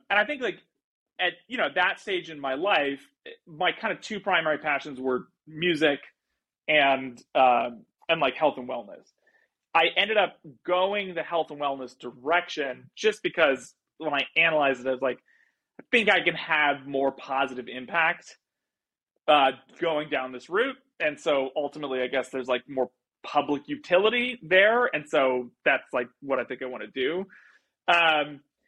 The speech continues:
yeah, the dropping out of college thing is interesting 'cause actually it was on the, it was, so it was on the back of this show I threw. I saw this guy in the crowd and I was like, "Huh, that's interesting, dude. I don't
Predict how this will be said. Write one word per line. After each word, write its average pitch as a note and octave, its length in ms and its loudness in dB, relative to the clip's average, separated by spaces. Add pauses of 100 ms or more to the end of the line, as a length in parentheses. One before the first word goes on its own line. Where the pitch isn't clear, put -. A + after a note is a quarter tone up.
(200)
yeah, B3+ 140 4
the A3+ 140 0
dropping D4 340 -2
out D#4+ 60 -4
of A#3 60 -8
college G#3+ 260 -2
thing G#3+ 120 -10
is D#3 80 -12
interesting D3+ 300 -14
'cause C3+ 280 -14
actually G3 240 -2
it F3 40 -4
was F3+ 40 -2
on E3+ 80 -6
the, C#3 120 -10 (120)
it F3 80 0
was, D#3 100 -10
so F3 160 2
it E3 100 -10
was E3+ 100 -2
on G3 80 0
the F3 60 0
back G#3 340 0
of F3 120 -4
this D3+ 300 -4 (520)
show G3+ 400 2
I D#3+ 140 2
threw. C3 500 -6
I C#3 60 -8
saw F#3 200 -2
this E3 160 -8
guy D3+ 220 0
in C#3 60 -10
the B2+ 60 -16
crowd C3 480 -2 (840)
and C#3+ 320 0
I C3 80 0
was C#3+ 100 -4
like, D3 120 -4
"Huh, B3 180 0
that's - 180 -12
interesting, B2+ 320 -12
dude. C3+ 160 -4
I D3 100 0
don't C3+ 120 -8